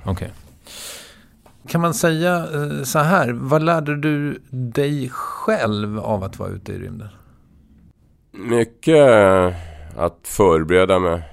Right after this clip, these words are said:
Speaker 2: Liksom hur man förbereder sig otroligt noga. Och, eh, att, eh, man förbereder sig inte bara för det man ska göra, utan väldigt mycket för det som möjligen kan gå fel. Och hur man då tar hand om det.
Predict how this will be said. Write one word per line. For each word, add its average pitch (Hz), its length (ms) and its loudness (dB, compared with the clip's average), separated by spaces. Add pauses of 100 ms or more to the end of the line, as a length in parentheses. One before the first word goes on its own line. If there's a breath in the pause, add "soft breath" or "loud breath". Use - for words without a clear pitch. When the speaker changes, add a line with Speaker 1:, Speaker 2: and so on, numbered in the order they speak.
(720 soft breath)
Speaker 2:
Liksom - 440 -12
hur 85 160 -6
man 57 680 -8
förbereder 82 520 -4
sig 71 180 -10
otroligt 76 480 -12
noga. 50 400 -6
Och, 64 480 -10
eh, 71 180 -2 (1080 soft breath)
att, - 540 -4
eh, 76 220 0
man 76 260 -4
förbereder 80 460 -2
sig - 140 -14
inte - 100 -10
bara 78 240 0
för - 120 -8
det 73 60 -4
man 71 140 -4
ska - 160 -8
göra, 78 260 0
utan 76 280 -6
väldigt 76 260 -6
mycket 71 260 -10
för 73 140 -8
det 71 140 -8
som 71 300 -12 (200)
möjligen 73 340 -2
kan 80 120 -4
gå 76 120 -2
fel. 107 360 -2 (760 soft breath)
Och - 220 -6
hur 76 80 -6
man 76 160 -2
då 98 200 -4 (800)
tar 80 160 0
hand 71 200 -4
om 57 120 -10
det. - 120 -14